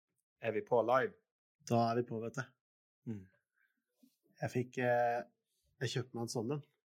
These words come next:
Speaker 2: GoPro-kamera.
Speaker 1: Mm.
Speaker 2: Og så, den, den tester jeg nå. Og så sier jeg til fruen, jeg tror,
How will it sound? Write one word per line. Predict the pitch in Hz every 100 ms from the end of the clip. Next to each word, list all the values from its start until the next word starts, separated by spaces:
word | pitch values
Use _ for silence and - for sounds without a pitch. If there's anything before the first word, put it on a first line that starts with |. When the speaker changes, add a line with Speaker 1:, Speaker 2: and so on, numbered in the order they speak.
| _
Speaker 2:
GoPro-kamera. | 120 120 113 - 143 156 160 151 - _ _ _ _ _ _ _ _ -
Speaker 1:
Mm. | 139 160 - _ _ - - - _ _ _ _ -
Speaker 2:
Og | 123
så, | - 131 127 120
den, | 127 135
den | 127
tester | 127 120 120
jeg | 120
nå. | 131 - _ _ _ _ _ _ _ - _ _ _ _ _ _ -
Og | 131
så | 131 131 131 127 123
sier | 123 135
jeg | 113
til | -
fruen, | 123 104
jeg | 101
tror, | -